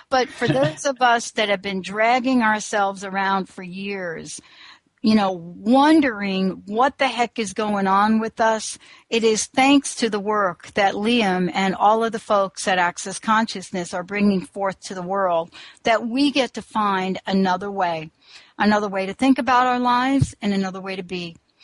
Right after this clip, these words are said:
Speaker 1: Liam, I can't thank you enough for joining me here today. And of course, you know, my hat goes off to all of the friends and folks at Access Consciousness because, you know, this is truly a journey that we all take together.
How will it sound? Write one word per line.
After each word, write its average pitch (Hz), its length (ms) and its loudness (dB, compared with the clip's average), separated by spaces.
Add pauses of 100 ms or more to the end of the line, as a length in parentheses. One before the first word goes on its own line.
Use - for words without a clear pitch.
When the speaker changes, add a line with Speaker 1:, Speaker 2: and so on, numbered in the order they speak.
(540)
Speaker 1:
Liam, 240 280 2
I 214 60 2
can't 247 280 -2
thank 226 260 -4
you 220 60 -12
enough 196 280 -2
for - 140 -16
joining 196 500 -2
me 185 100 -2
here 185 220 -8
today. 185 300 -2
And 180 160 0
of 175 140 -8
course, 196 540 -4
you 226 140 2
know, 202 100 0
my 190 180 2
hat 190 320 -2
goes 196 260 -6
off 190 360 2
to 196 200 -10
all 190 200 0
of 196 60 -2
the 196 80 -6
friends 185 540 0
and 180 200 0 (360)
folks 208 420 0
at 185 220 0 (100)
Access 202 500 -4
Consciousness 185 680 -4
because, 202 520 -8
you 254 120 6
know, 214 100 2
this 214 260 -6
is 233 140 -8
truly 262 400 0
a 208 80 -2
journey 190 500 2
that 185 160 -2
we 190 140 -6
all 180 220 2
take 190 240 -6
together. 170 460 0